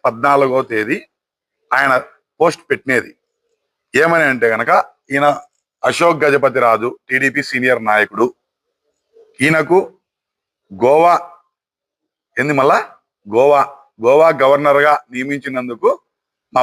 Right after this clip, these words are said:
బాబాయ్ కృతజ్ఞతలు చెప్తా పెట్టినాడు. మా బాబాయ్ ఈయనకే ఎందుకు పెట్టినాడు కృతజ్ఞతలు?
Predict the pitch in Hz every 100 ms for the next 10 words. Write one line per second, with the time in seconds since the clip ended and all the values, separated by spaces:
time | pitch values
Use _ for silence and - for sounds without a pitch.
0 | 131 143 156 151 135 147 143 135 131 120
1 | 117 - 160 110 107 101 - _ _ _
2 | _ _ _ _ _ _ _ 131 156 180
3 | 190 202 202 - 160 175 202 190 208 208
4 | 190 175 175 160 160 156 156 147 135 147
5 | 135 131 127 120